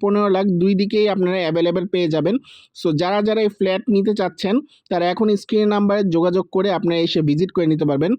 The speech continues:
ফ্ল্যাটটির অবস্থান হচ্ছে গিয়ে আপনার দয়াগঞ্জ ইস্কন মন্দির, স্বামীবাগ,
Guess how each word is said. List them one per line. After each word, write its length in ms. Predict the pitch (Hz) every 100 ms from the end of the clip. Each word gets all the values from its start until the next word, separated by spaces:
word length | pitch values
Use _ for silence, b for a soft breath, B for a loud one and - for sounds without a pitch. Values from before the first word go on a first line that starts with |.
| B B B -
ফ্ল্যাটটির 460 | 185 190 - 226
অবস্থান 560 | 180 185 208 220 247 220
হচ্ছে 280 | 214 220 220
গিয়ে 300 | 202 165 226 - b b -
আপনার 500 | 147 156 170 165 160 151 _ _ _ _ _ _ - 127
দয়াগঞ্জ 760 | 151 170 185 180 156 180 254 - B B _
ইস্কন 400 | - - 226 233
মন্দির, 520 | 233 226 208 180 127 -
স্বামীবাগ, 560 | - 175 208 196 147